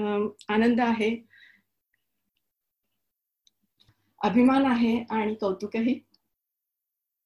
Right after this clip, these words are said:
कारण, अ, आनंदीबाईंविषयीचा तिचा अभ्यास, व्यासंग आणि खरं तर प्रभुत्व हे केवळ वादातीत आहे, ह्याचा प्रत्यय आज आपल्या सर्वांबरोबरच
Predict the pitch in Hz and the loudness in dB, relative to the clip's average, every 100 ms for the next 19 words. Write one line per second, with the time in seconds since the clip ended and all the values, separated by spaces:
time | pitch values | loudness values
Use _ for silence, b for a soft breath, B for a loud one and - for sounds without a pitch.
0 | - 247 240 233 233 240 247 _ - 240 | -10 -6 0 0 2 -2 -4 _ -6 -2
1 | 269 285 294 294 254 247 247 233 247 262 | 0 0 2 0 0 -2 -2 -4 -6 -8
2 | - _ _ 196 185 B B B B - | -14 _ _ -18 -18 B B B B -6
3 | 247 262 240 180 226 240 247 - - _ | -2 0 0 0 -2 -2 -6 -14 -20 _
4 | _ _ _ - 233 208 - 220 220 214 | _ _ _ -8 -4 -4 -2 0 0 -2
5 | 220 - b b b - 226 247 247 254 | -6 -8 b b b -2 -2 0 -2 0
6 | 277 285 254 226 262 214 156 - - 202 | -2 0 0 0 -2 -4 -6 -6 -10 -6
7 | 214 226 240 214 220 233 262 226 196 165 | -4 -2 -2 -4 -4 -6 -6 -8 -8 -10
8 | - _ _ _ _ _ - 226 - 233 | -12 _ _ _ _ _ -6 -4 -2 -2
9 | 233 233 220 - 254 247 247 233 208 208 | -2 -2 -6 -2 0 0 -2 -2 -2 -4
10 | - 214 208 214 208 202 220 220 208 208 | -12 -10 -8 -6 -6 -2 0 2 0 -2
11 | 220 180 - - | -4 -6 -14 -20